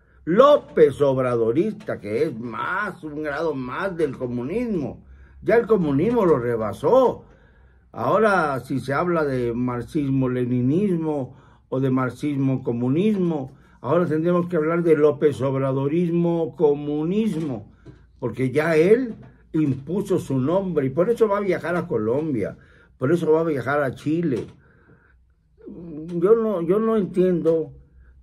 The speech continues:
que se pueda comparar este personaje siniestro mexicano, tan absurdo y tan abyecto,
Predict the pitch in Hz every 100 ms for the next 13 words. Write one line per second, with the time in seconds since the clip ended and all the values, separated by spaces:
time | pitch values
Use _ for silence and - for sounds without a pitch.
0 | _ 170 - 147 - 175 156 135 113 -
1 | 107 123 139 120 131 - _ _ _ _
2 | _ _ 143 135 156 104 113 - 104 127
3 | 127 127 - 101 110 127 - - 104 98
4 | 90 87 87 113 113 110 110 - - _
5 | _ _ _ _ _ 107 101 95 - -
6 | 131 135 107 98 104 90 87 80 113 110
7 | - 104 107